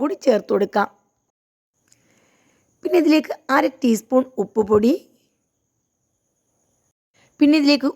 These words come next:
ഒരു ടീസ്പൂൺ ബ്ലാക്ക് പെപ്പർ പൗഡറും അര ടീസ്പൂൺ വൈറ്റ് പെപ്പർ പൗഡറും കൂടി ചേർത്ത് കൊടുത്തിട്ടുണ്ട്. നിങ്ങളുടെ കയ്യിൽ ഏതാണുള്ളത് അത് ഇട്ട് കൊടുക്കാം. പിന്നെ ഒരു ടീസ്പൂൺ ഒറിഗാനോ, പിന്നെ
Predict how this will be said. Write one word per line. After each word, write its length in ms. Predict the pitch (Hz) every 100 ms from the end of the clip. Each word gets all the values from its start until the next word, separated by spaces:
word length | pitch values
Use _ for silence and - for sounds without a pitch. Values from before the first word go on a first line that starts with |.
| 240
ഒരു 140 | 254 277 -
ടീസ്പൂൺ 440 | 240 226 - 269 330 - 214
ബ്ലാക്ക് 300 | 220 226 -
പെപ്പർ 260 | 233 233 220
പൗഡറും 320 | 247 233 269 349 _ _ _ - 320
അര 60 | 320 -
ടീസ്പൂൺ 400 | 254 226 - 294 262
വൈറ്റ് 320 | 240 240 277 269
പെപ്പർ 260 | 226 226 226
പൗഡറും 300 | 240 240 254 254
കൂടി 140 | 247 233
ചേർത്ത് 280 | 208 285 277
കൊടുത്തിട്ടുണ്ട്. 520 | 254 240 196 185 196 269 - - _ 220
നിങ്ങളുടെ 260 | 226 220 226
കയ്യിൽ 220 | 233 233 233 233
ഏതാണുള്ളത് 480 | 233 262 254 233 285 285 220
അത് 100 | 208
ഇട്ട് 140 | 208 190
കൊടുക്കാം. 360 | 180 - 247 - _ _ _
പിന്നെ 180 | 294 339 -
ഒരു 120 | 269 262
ടീസ്പൂൺ 340 | 269 247 285 285 -
ഒറിഗാനോ, 540 | 208 196 208 208 214 302 370 _ _ _ _ _ _ _ _ _ _ _ _ _ _ _ _ _ _ _ _ 277
പിന്നെ 180 | 294